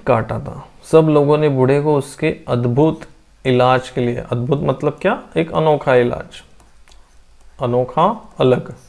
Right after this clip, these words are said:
है ना, एक अलग प्रकार का जो इलाज किया था उसके लिए बहुत बहुत धन्यवाद दिया। और घर लौटने के बाद नाना ने उसके लिए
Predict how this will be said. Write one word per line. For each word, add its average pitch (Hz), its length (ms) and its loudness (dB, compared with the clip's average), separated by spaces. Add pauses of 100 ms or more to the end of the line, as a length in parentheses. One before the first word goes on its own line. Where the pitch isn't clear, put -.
(600)
है 170 60 0
ना, 151 180 -2 (640)
एक 143 260 -4
अलग 143 300 0
प्रकार 135 360 0
का 135 80 2
जो 131 180 2
इलाज 123 360 2
किया 123 260 -4
था 147 200 0 (140)
उसके 135 300 -8
लिए 135 120 0
बहुत 143 420 0 (120)
बहुत 135 340 -2
धन्यवाद 120 460 -2
दिया। 120 320 -8 (640)
और 151 80 0
घर 160 320 4
लौटने 156 380 4
के 151 60 -2
बाद 151 160 2
नाना 139 280 -2
ने 143 100 -2
उसके 135 320 -4
लिए 143 120 0